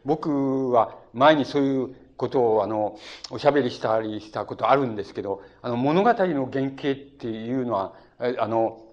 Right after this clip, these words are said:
もう一番、その、なんて言いますか、わかりやすく言いますと、要するに、言うとどういうことかっていうと、要するに登場人物が、あの、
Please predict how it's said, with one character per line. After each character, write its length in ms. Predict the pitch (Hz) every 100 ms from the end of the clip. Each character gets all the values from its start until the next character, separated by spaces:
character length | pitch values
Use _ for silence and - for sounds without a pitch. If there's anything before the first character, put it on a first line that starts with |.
| _
も 200 | 120 143
う 60 | 143
一 180 | 143 180
番、 760 | 202 196 185 147 156 135 123
そ 120 | 156
の、 440 | 143 143 135 - - 92 95 120 127
な 160 | 135 131
ん 40 |
て 60 | 131
言 60 |
い 20 | 107
ま 60 |
す 100 | -
か、 160 | 110 - - _
わ 160 | 127 127
か 120 | 170
り 80 | 170
や 100 | 165
す 120 | 170
く 340 | 139 120 117 120
言 100 | 123
い 40 |
ま 120 | 127 117
す 100 | -
と、 160 | 110 - -
要 100 | 156
す 120 | 175
る 80 | 143
に、 240 | - - - _ -
言 640 | 139 139 139 143 143 143 143
う 40 |
と 140 | 139 123
ど 140 | 151
う 20 |
い 20 | 170
う 40 |
こ 100 | 160
と 80 | -
か 60 |
っ 100 | 117
て 80 | -
い 20 |
う 20 | 120
と、 80 |
要 140 | 117 160
す 100 | 160
る 40 |
に 220 | 135 - -
登 180 | 165 190
場 160 | 208
人 200 | 196 202
物 160 | 170 139
が、 240 | 131 113 - - -
あ 120 | 131
の、 460 | 127 127 120 110